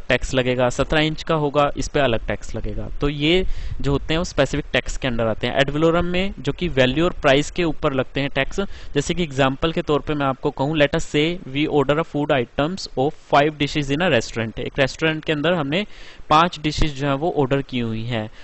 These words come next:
Total bill हमारा चार हज़ार रुपये आ गया, तो अगर वो price के ऊपर tax लगा रहा है, यानी कि that is the value and the price of the commodity, तो जो कि चार हज़ार रुपये है, तो वो ad valorem tax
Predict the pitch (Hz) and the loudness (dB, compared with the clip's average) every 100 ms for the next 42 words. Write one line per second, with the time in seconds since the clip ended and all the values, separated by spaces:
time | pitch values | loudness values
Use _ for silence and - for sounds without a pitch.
0 | - 160 156 185 175 185 165 151 170 165 | 0 2 2 2 0 0 2 2 4 4
1 | 135 139 131 123 123 123 104 104 110 107 | 4 4 2 2 2 0 0 0 -4 -6
2 | - - - - 147 185 196 - 160 170 | -14 -10 -4 2 4 4 2 -2 -2 -2
3 | - 156 147 170 - 180 190 170 151 - | 2 4 4 4 0 0 0 0 0 2
4 | 151 120 113 113 113 110 107 120 131 156 | 2 2 2 0 -2 -4 -2 0 0 0
5 | 190 165 - 131 160 - 185 - 131 131 | -2 -2 0 0 0 0 0 -2 0 2
6 | 131 156 170 - 143 139 147 156 165 - | 4 2 -2 0 2 2 2 0 -2 0
7 | 180 190 165 131 120 117 - - - - | 0 0 -2 -2 -2 -4 -8 -12 -6 2
8 | 156 160 147 135 156 196 185 165 165 151 | 4 4 2 -2 -2 -2 4 4 4 4
9 | 143 139 127 117 107 139 139 185 - 151 | 2 0 0 0 -2 -4 0 2 4 2
10 | 139 156 160 175 131 | 2 0 0 0 -2